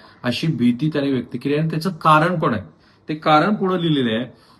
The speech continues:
"China's एल एल एम are not the very best." ते फक्त उत्तम असं नाही, but they are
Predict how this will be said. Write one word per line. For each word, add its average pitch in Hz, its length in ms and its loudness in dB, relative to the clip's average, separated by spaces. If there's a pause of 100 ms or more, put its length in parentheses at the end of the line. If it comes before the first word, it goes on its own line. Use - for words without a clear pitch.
(200)
"China's 175 360 2
एल 180 80 -2
एल 170 140 -2
एम 160 180 0
are 147 120 0
not 143 640 -2
the 135 160 0
very 131 240 0 (100)
best." 135 340 0
ते 139 60 -2
फक्त 135 420 -6
उत्तम 156 480 -2
असं 147 260 0
नाही, 135 280 -2 (480)
but 151 160 0
they 151 240 0
are 151 220 2